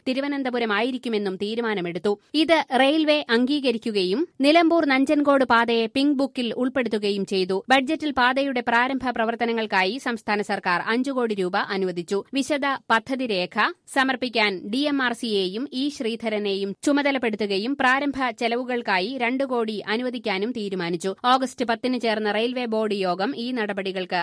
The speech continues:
അംഗീകാരമേകി. രണ്ടായിരത്തി പതിനേഴ് ജനുവരി ഒൻപതിന് ഇ ശ്രീധരൻ കൽപ്പറ്റയിലെത്തി ജനപ്രതിനിധികളുടെ കൺവെൻഷൻ വിളിച്ചു ചേർത്തു.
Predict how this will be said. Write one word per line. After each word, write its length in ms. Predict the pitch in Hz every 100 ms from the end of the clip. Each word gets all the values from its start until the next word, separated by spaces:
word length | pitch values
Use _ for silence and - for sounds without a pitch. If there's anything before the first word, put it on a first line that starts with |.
| 190
അംഗീകാരമേകി. 880 | 220 240 247 220 196 170 170 180 190
രണ്ടായിരത്തി 420 | 277 294 311 320 311
പതിനേഴ് 400 | 277 269 247 240
ജനുവരി 420 | 233 247 262 254
ഒൻപതിന് 480 | 214 208 196 196 180
ഇ 140 | - 240
ശ്രീധരൻ 560 | 269 262 233 220 208 196 202
കൽപ്പറ്റയിലെത്തി 800 | 214 226 233 233 220 185 175 302 -
ജനപ്രതിനിധികളുടെ 1160 | 233 254 277 262 247 262 269 - 240 240 226 214
കൺവെൻഷൻ 520 | 220 240 254 240 226
വിളിച്ചു 320 | 214 214 214 214
ചേർത്തു. 360 | 190 180 196